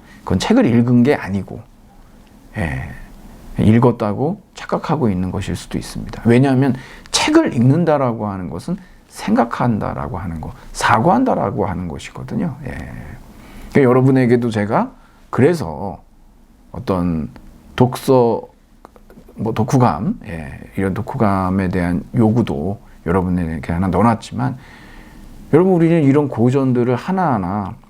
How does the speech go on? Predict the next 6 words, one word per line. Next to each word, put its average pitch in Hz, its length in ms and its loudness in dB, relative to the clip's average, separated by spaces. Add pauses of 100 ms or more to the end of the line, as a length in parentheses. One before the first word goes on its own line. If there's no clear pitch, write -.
(440)
통과해 196 460 2
나갈 101 420 -4
때마다 110 600 -2 (500)
여러분은 165 640 2 (1160)
바뀔 - 360 2
겁니다, 92 360 0